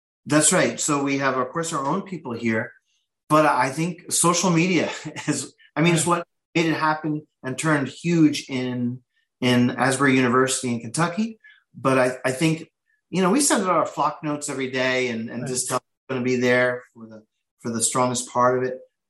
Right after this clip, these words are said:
Speaker 1: But it, I think social media explain it, word of mouth, and people are, uh, are just very moved. In fact, there was someone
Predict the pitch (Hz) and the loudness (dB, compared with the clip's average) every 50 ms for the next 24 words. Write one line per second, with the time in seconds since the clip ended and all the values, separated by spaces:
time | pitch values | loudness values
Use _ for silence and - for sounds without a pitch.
0 | _ - 127 123 120 - - - 98 - - - 131 120 120 127 127 160 196 190 | _ 0 0 0 0 0 -2 -4 -6 -6 -4 -2 0 2 2 2 2 2 0 2
1 | - - 190 - - - 160 151 156 165 165 156 - - - 151 151 156 151 139 | 2 2 2 0 0 -2 0 0 2 2 0 -2 -2 -4 -2 -2 -2 -2 0 0
2 | 139 156 165 165 - 147 143 139 139 147 156 160 160 160 143 135 123 - _ _ | 2 2 2 2 0 -4 -4 -2 -2 0 -2 -2 -4 -8 -14 -16 -18 -20 _ _
3 | _ _ _ _ _ _ - 165 165 - 196 190 185 170 156 147 - 127 127 139 | _ _ _ _ _ _ -8 -8 -6 -2 0 2 4 4 4 2 2 2 2 2
4 | 135 131 127 - - - _ - 117 120 - 175 160 - 175 160 147 156 185 220 | 0 0 -2 -4 -10 -16 _ -10 -8 -6 -4 -4 -2 0 0 2 4 4 4 4
5 | 202 147 - 131 123 127 123 151 143 139 - - 151 139 135 - - 151 151 151 | 4 2 2 0 -2 -2 0 -2 -2 -2 -2 -4 -6 -4 -2 -2 0 0 2 2
6 | 151 147 147 | 0 0 -2